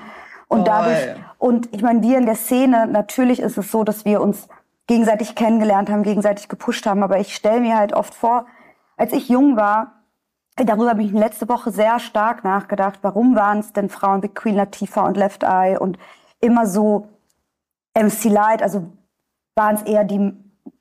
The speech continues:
Speaker 1: maskulineren Frauen und wenn ja, warum?
Speaker 2: Mhm.
Speaker 1: Ja, ich glaub, es lag halt auch einfach daran, wie ich mich gekleidet habe,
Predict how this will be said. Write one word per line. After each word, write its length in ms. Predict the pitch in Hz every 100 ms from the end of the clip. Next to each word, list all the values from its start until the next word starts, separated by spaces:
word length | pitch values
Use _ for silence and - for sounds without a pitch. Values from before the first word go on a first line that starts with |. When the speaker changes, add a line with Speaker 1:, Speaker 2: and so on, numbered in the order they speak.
| _
Speaker 1:
maskulineren 1120 | 226 214 214 - - 233 220 226 285 311 302
Frauen 360 | 302 - 285 294
und 140 | 226
wenn 160 | 214 214
ja, 180 | 208 208
warum? 360 | 196 226 262 262
Speaker 2:
Mhm. 300 | 262 247 285
Speaker 1:
Ja, 200 | 233 262 311
ich 120 | -
glaub, 200 | 240 240
es 100 | -
lag 260 | 220 240 254
halt 180 | 233
auch 100 | -
einfach 260 | - 220 226
daran, 320 | 233 220 226
wie 40 | 208
ich 120 | -
mich 160 | 233
gekleidet 540 | - - 247 247 254 240
habe, 360 | 214 208 202